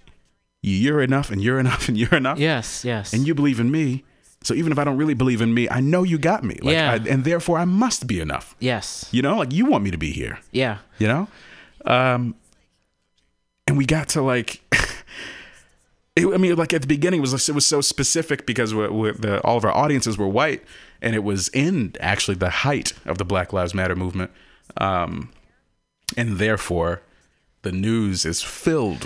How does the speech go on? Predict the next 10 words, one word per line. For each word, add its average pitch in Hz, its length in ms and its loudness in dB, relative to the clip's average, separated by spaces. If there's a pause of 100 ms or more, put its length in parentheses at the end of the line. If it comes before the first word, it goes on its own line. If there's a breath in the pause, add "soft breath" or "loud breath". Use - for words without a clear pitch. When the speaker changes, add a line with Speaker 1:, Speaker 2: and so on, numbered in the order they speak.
Speaker 1:
with 87 80 -6
these 90 180 -2
horrifying 113 680 0
images 95 560 -2 (160)
Speaker 2:
<sighs> - 180 -8
Yeah. 127 240 0
Speaker 1:
of, 87 480 0 (420 loud breath)
um, 92 580 0 (280)
uh, 76 240 0 (100)
of, 92 480 -4